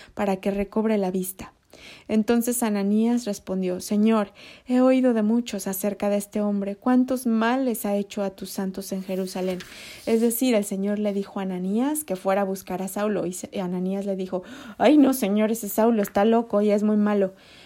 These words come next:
Pero, y le dijo, "Y aún aquí tiene autoridad de los principales sacerdotes para prender a todos los que invocan tu nombre". Y el Señor le dijo, "Ve,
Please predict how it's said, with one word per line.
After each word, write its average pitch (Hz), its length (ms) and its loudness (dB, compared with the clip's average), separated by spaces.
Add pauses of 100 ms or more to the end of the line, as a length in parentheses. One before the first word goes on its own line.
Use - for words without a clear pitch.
(160)
Pero, 269 420 4 (1300)
y 240 80 2
le 196 160 4
dijo, 247 300 0
"Y 185 80 0
aún 233 280 2
aquí 247 440 -2 (280)
tiene 233 240 2
autoridad 214 520 0
de 208 100 0
los 196 160 -4
principales 214 640 -2
sacerdotes 202 640 -4
para 190 260 -6
prender 196 300 -2
a 208 100 0
todos 214 280 -4
los 202 180 -4
que - 120 -4
invocan 214 480 0
tu 208 120 -2
nombre". 214 680 2 (500)
Y 226 120 2
el 208 140 6
Señor 196 360 0
le 202 160 0
dijo, 247 400 -2 (280)
"Ve, 233 380 2